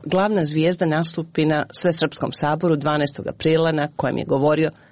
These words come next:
predsjednik Srbije Aleksandar Vučić. Razgovaralo se i o tome kakve su Thompsonove veze sa vlastima u Hrvatskoj,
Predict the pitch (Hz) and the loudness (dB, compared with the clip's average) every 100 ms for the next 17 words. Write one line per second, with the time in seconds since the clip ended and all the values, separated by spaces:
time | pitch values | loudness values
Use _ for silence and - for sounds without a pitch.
0 | _ - 151 131 98 - 147 156 143 107 | _ -4 -4 -4 -8 -6 -2 0 0 0
1 | - 143 143 147 135 - - - - _ | -2 -2 0 0 -2 -2 -6 -8 -14 _
2 | _ _ _ 208 202 202 185 147 151 151 | _ _ _ -2 0 0 0 -2 -2 -4
3 | - 135 - 185 214 202 _ _ _ _ | -4 -4 0 0 0 -2 _ _ _ _
4 | 269 262 277 240 - 147 139 - 123 131 | -2 2 2 0 2 0 0 -2 -2 0
5 | 135 170 165 180 196 160 123 - - 139 | 2 2 2 0 0 0 -2 -4 -4 -2
6 | - - 175 196 190 - | -2 -2 0 0 -2 0